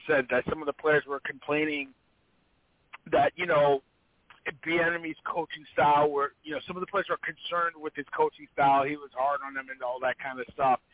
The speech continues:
And then he walked, he kinda walked it back a little bit today, saying, you know, that he put his foot in his mouth and didn't mean to say what he said. Like,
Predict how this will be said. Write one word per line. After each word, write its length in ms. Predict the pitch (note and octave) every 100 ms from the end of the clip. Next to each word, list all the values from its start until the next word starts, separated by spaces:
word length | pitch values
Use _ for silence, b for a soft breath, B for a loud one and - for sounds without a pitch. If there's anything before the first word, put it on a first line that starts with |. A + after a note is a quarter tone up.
| B B B -
And 120 | D3+
then 140 | D#3 C#3
he 100 | D#3+ C#3+
walked, 240 | C3+ C3+ -
he 160 | - G3
kinda 300 | G#3 A3 F3+
walked 340 | D3 C#3+ -
it 80 | C3
back 240 | C3 C3
a 40 | C3
little 180 | C3 C3
bit 120 | C3 -
today, 260 | B2+ B2+ B2+
saying, 220 | C#3 B2+ - B B -
you 100 | D3
know, 80 | C#3
that 120 | B2+
he 100 | D#3+
put 220 | - D#3
his 80 | C#3 -
foot 140 | D3
in 80 | C#3
his 140 | C#3 -
mouth 260 | - C3 B2+
and 100 | B2
didn't 220 | B2+ B2 B2+
mean 140 | C3 B2
to 60 | -
say 160 | C3 B2+
what 120 | B2
he 100 | B2 -
said. 180 | B2
Like, 180 | A2+ A#2